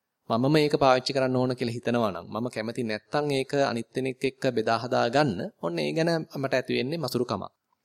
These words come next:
ඒතර මසුරුකමක් ඇති වුනහම ඔන්න මම ඒක කොහොම හරි ආරක්ෂා කරගන්න උත්සාහත් වෙනවා.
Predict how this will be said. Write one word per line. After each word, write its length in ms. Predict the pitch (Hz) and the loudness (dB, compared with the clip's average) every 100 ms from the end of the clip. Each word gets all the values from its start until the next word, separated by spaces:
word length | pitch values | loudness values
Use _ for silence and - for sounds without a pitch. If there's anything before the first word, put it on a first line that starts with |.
| - | -2
ඒතර 100 | 135 | 0
මසුරුකමක් 640 | 113 - 180 180 180 185 | 2 2 4 4 4 2
ඇති 200 | 170 170 | 0 2
වුනහම 400 | 170 165 160 185 277 | 4 4 4 4 4
ඔන්න 200 | 226 170 | 2 2
මම 200 | 165 156 151 | 4 4 2
ඒක 180 | 147 - | 0 0
කොහොම 280 | 151 143 | 0 4
හරි 120 | 160 185 | 4 6
ආරක්ෂා 420 | 127 127 - 127 | 6 4 2 0
කරගන්න 280 | 131 147 165 | 2 0 0
උත්සාහත් 380 | - 110 120 - | 0 -2 -2 -2
වෙනවා. 240 | 98 - | -8 -12